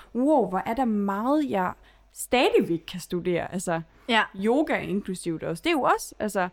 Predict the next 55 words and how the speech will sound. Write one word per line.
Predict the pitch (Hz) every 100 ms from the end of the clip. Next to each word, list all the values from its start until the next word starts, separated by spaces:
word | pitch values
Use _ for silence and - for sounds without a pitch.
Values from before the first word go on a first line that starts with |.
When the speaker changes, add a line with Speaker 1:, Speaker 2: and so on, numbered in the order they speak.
| - - - - -
Speaker 1:
og | 240
der | 254
er |
Speaker 2:
Mhm. | 330
Speaker 1:
så | 302
mange | 294 330
ting, | 320 330 285
hvor | 214
det | 196
er |
sådan | 202 226
en, | 190 - _ _ 208 202 196 - -
"Aha," | 285 370 370 349 330 302 277 254 226 214
mange | 196 214 262
ting, | 277 269
man | 220
sådan | 214 226
har | 214 202
hørt | 294 240 - -
før, | 269 220
men | 202 202
er |
sådan, | 202 208 180 - - _ _ _ _
"Nå, | 226 302 370 403 381 349 285 208
nu | 220 427 -
giver | 269
det | 170
mening." | 170 170 175 175 160 - -
Speaker 2:
Ja. | 240 - - -
Speaker 1:
Også | 359 330
lidt | 330
i | 269
reference | 226 226 214 262 262
til | - 196
det, | 202
jeg | 208
sagde | 226 226
før, | 226 240 196
det | 196
der | 196
med, | 190 202 -
at | 190 - - -
nogle | 262 302
gange | 269
skal | 269 247
man | 214 202 214
være | 240 254
et |
sted | - 247 262
i |
livet, | 233 233 247 196 180
hvor | 190
det | 185
er, | 190
man | 220 202